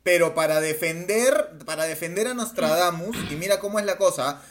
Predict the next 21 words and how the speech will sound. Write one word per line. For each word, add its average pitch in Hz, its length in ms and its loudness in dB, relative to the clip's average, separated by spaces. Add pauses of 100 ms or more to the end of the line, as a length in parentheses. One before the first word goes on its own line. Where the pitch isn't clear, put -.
(220)
arrancó 190 720 2
el, 247 320 0
arrancó 170 540 0
el, 214 300 -2
el, 156 240 -6
esta 180 240 -4
semana, 180 540 0
el 147 100 -4
lunes 170 260 -4
pasado, 160 520 0
yo 165 140 -4
fui 175 200 -4
por 175 180 2
primera 151 320 -2
vez 160 160 -4
a 160 60 0
la 143 120 -2
radio 156 360 -2
en 147 100 -4
el 151 140 -2
año, 180 340 -2